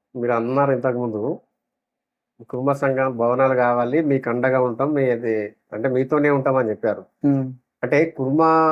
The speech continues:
Speaker 1: సంఘాన్ని వాడుకొని బీఆర్ఎస్ గా ఎదుగుదామని ఏమైనా ఆలోచనలు ఉన్నాయా?
Speaker 2: ఎవరు?
Speaker 1: కుర్మ సంఘాన్ని దీనికి విలీనం చేస్తున్నారు?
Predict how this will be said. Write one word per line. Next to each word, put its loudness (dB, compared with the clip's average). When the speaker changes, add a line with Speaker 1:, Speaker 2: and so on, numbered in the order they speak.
Speaker 1:
సంఘాన్ని 2
వాడుకొని 2
బీఆర్ఎస్ 4
గా 6
ఎదుగుదామని 4
ఏమైనా 0
ఆలోచనలు -2
ఉన్నాయా? -6
Speaker 2:
ఎవరు? 4
Speaker 1:
కుర్మ 2
సంఘాన్ని 2
దీనికి 0
విలీనం -4
చేస్తున్నారు? -10